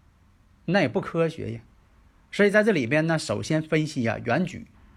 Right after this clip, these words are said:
那么这个五行啊，给我们的信息是什么呢？你看年上是个己酉，然后月上呢是壬申，日呢辛酉；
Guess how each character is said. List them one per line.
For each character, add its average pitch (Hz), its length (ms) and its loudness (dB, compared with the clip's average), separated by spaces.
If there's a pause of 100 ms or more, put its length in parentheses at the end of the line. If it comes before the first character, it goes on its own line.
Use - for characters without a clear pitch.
(260)
那 180 120 6
么 147 240 0 (340)
这 208 200 2
个 120 240 4
五 107 160 -6
行 120 200 -2
啊， 117 300 0
给 120 160 0
我 139 140 0
们 104 100 -6
的 110 120 -4
信 147 240 -2
息 113 180 -6
是 117 100 -6
什 - 160 -8
么 107 120 -6
呢？ 107 160 -6 (240)
你 120 100 -6
看 160 160 -2
年 131 220 2
上 185 140 0
是 165 120 -4
个 151 100 0
己 156 280 -4
酉， - 60 -6 (1040)
然 143 160 4
后 190 120 2
月 214 260 4
上 127 160 -2
呢 104 240 -2
是 - 300 -6 (180)
壬 123 180 0
申， 151 280 -4 (960)
日 269 240 4
呢 107 320 -2
辛 160 340 -2
酉； 139 140 -2